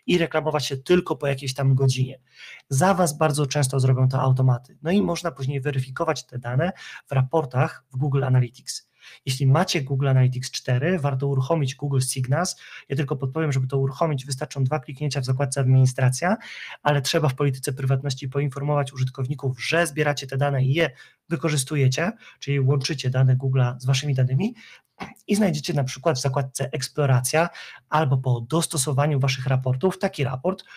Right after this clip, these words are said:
który pokazuje ten wymiar, czyli to, co zbiera dane, zainteresowania. Ja tu sobie dodałem sesję i współczynnik zaangażowania, czyli ile mam sesji z zaangażowaniem. Taka sesja z zaangażowaniem w G A cztery jest definiowana w ten sposób, że użytkownik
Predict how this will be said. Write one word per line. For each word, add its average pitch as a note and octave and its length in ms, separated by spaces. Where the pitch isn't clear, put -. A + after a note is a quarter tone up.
który E3+ 760
pokazuje D#3 340
ten C3+ 280
wymiar, D3 560
czyli B2+ 240
to, - 220
co - 140
zbiera C3 360
dane, B2 340
zainteresowania. C#3+ 880
Ja F4+ 80
tu C#4 100
sobie E3+ 220
dodałem C#3 300
sesję F#3+ 380
i E3+ 460
współczynnik D#3 580
zaangażowania, C3+ 800
czyli D3 460
ile E3+ 200
mam D3 360
sesji F3+ 360
z C#3+ 40
zaangażowaniem. C#3 840
Taka C3+ 200
sesja F3 300
z C3+ 60
zaangażowaniem C#3 640
w C3 40
G C3+ 140
A B2+ 60
cztery F3+ 400
jest C3+ 160
definiowana C#3 440
w B2+ 40
ten C3+ 120
sposób, E3+ 340
że C3+ 80
użytkownik C3+ 580